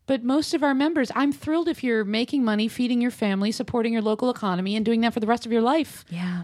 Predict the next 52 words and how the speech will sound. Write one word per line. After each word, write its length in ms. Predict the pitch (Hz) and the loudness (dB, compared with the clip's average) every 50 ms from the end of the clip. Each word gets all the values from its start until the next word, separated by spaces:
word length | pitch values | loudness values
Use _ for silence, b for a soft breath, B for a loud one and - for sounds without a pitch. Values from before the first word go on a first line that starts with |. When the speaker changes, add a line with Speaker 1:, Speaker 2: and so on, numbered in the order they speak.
| - - | -6 -4
Speaker 1:
Because 360 | - 269 - 269 285 214 - | -4 -4 0 0 -2 0 0
you 100 | 247 254 | 0 0
should. 300 | - - - 330 330 269 | 0 0 0 0 2 2
And 100 | 240 220 | 0 2
why 200 | 208 220 240 254 | 2 2 2 2
are 100 | 269 262 | 2 0
people 480 | 262 - _ - 269 262 - 254 247 240 | -2 -6 _ -2 -2 0 0 0 0 2
in 120 | 226 202 | 0 2
business 400 | 180 214 233 220 - 208 190 - | 2 0 0 0 0 -2 -2 -2
so 520 | - - - - - - 247 226 226 233 | -4 -6 -6 -6 -4 0 0 2 2 2
used 320 | 226 185 202 214 214 - - | 2 0 -2 -2 -2 -2 -4
to 60 | 220 | -4
saying, 500 | - - - 220 208 202 196 190 190 180 175 B B B B B | -4 -2 -2 0 0 0 0 -2 -2 -6 -8 B B B B B
"No, 180 | - 208 208 208 | 0 2 4 4
there 140 | 208 214 208 | 4 4 4
needs 240 | 208 208 214 - - | 4 2 2 0 -2
to 80 | - | -2
be 80 | 185 214 | 0 2
a 60 | 208 | 2
way 140 | 190 190 202 | 4 2 2
to 80 | 208 | 0
get 200 | 208 - 196 185 | 0 0 0 0
out 180 | 190 190 208 202 | 2 2 2 2
at 80 | 208 - | 0 0
some 160 | - 202 196 | 0 -2 0
point 220 | - 196 196 190 | 2 0 0 0
and 60 | 185 | 0
make 180 | 185 185 190 - | 0 0 0 -2
the 60 | - | -2
big 200 | 170 175 175 156 | -4 -4 -4 0
bucks"? 400 | 147 175 180 175 175 - - - - - 95 92 - | 0 2 2 2 -2 -6 -14 -12 -12 -12 -10 -8 -6
It's 100 | - - | -4 -2
Speaker 2:
I 40 | |
Speaker 1:
too 100 | - 381 415 | 0 0 0
much 140 | 403 403 - | 0 0 0
Speaker 2:
know. 60 | - | 0
Speaker 1:
pressure. 320 | - 415 381 - 226 151 - _ _ | 0 -2 0 -2 -8 -12 -12 _ _
Speaker 2:
It 200 | - 240 240 - | 0 0 0 0
is. 280 | 262 269 262 220 196 - | -2 0 0 0 0 0
Speaker 1:
And 80 | 302 | 0
a 60 | 311 | 0
lot 140 | 311 320 339 | 2 2 2
of 80 | 370 381 | 0 0
us 80 | 370 | 0
don't 180 | - 392 392 381 | 0 0 -2 -2
care. 280 | - - 403 415 - - - _ | -2 -2 -2 -2 -4 -6 -4 _
Speaker 2:
It 140 | - 202 190 | -2 0 2
is. 420 | 233 233 220 196 165 160 - - - | 2 0 0 -2 -6 -8 -12 -12 -6
It 100 | - 190 | -4 -2
is. 300 | 190 190 196 175 165 - | 0 2 2 2 0 0
Speaker 1:
Yeah. 80 | 208 160 | -2 -2
Speaker 2:
And 160 | - 180 175 | -2 -2 -2